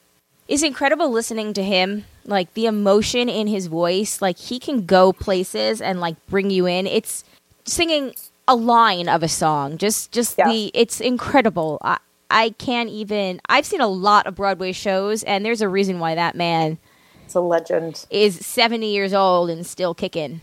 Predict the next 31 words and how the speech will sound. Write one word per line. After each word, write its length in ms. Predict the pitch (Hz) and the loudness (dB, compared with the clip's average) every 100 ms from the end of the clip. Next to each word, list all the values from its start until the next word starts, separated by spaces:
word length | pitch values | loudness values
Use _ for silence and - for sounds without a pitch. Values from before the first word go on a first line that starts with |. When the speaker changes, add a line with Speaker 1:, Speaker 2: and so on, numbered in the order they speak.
| - | -12
Speaker 1:
with 280 | - 175 175 _ - | -4 -2 -4 _ -8
the, 220 | 175 - | -6 -6
Speaker 2:
Yeah. 380 | - 175 - - | -8 -10 -10 -6
Speaker 1:
he, 120 | 240 403 | -4 -4
he's 380 | - 208 - - | -4 -4 -8 -8
ju-, 140 | 233 - - - - - _ - | -6 -8 -10 -20 -20 -20 _ 2
it 80 | |
was 140 | 226 220 | 2 2
so 300 | - 196 180 | -2 -2 -2
good. 260 | 165 147 - | -2 -4 -2
And 100 | 269 | -2
I'm 80 | 294 | -2
pretty 200 | 403 640 | -4 -4
sure 160 | - 571 | 0 0
I 40 | |
saw 320 | 427 - 311 339 | 2 6 6 6
him 360 | 320 269 247 | 2 -2 -2
when 220 | 226 226 | -2 -2
he 280 | 220 - 247 | -2 -6 -2
was 200 | 233 220 | 2 2
in 200 | 208 196 | 0 -2
Christmas 340 | 208 302 226 196 | 2 2 2 -2
Carol 340 | 196 170 156 | 0 0 0
at 80 | 160 | -2
Madison 320 | 170 156 170 175 | -2 -4 -6 -6
Square 200 | - 165 | -4 -2
Garden. 440 | 151 147 69 233 _ _ _ _ _ _ - | -4 -4 -10 -16 _ _ _ _ _ _ -4
Speaker 2:
Oh, 100 | 240 | -2
nice. 540 | 170 160 196 - - - _ - | -2 -6 -12 -14 -18 -20 _ -12
Speaker 1:
But 180 | - - | -10 -2
anyway, 500 | 247 277 220 175 | 0 2 2 2